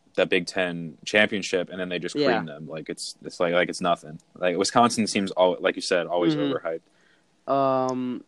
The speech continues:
Speaker 2: and then Georgia, South Carolina, thought it was gonna be a good game. Turned out to be terrible. Forty-one seventeen final score.
Speaker 1: Mm-hmm.
Speaker 2: Um, and
Speaker 1: Yeah.
Speaker 2: then,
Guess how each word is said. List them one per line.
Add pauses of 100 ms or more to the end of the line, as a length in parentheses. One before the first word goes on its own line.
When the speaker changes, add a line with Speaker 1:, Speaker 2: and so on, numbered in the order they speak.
(120)
Speaker 2:
and
then (400)
Georgia,
South
Carolina,
thought
it
was
gonna
be
a
good
game.
Turned
out
to
be
terrible. (120)
Forty-one
seventeen
final
score. (280)
Speaker 1:
Mm-hmm.
Speaker 2:
Um, (160)
and
Speaker 1:
Yeah.
Speaker 2:
then,